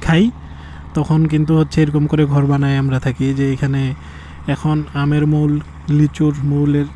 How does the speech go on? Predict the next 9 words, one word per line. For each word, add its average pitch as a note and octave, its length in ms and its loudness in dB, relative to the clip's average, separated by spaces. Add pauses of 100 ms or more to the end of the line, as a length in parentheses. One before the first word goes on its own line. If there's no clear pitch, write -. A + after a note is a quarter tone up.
(160)
সিজন C#3+ 360 0
আর C3+ 140 -2
কি। D3 100 -2 (2250)
বালু C3+ 240 0
উঠাচ্ছে D3 300 -2
এখানে, D#3 200 0 (100)
এখানে D3 280 -2
এইদিকে D3+ 260 0 (100)
আর C#3+ 80 -2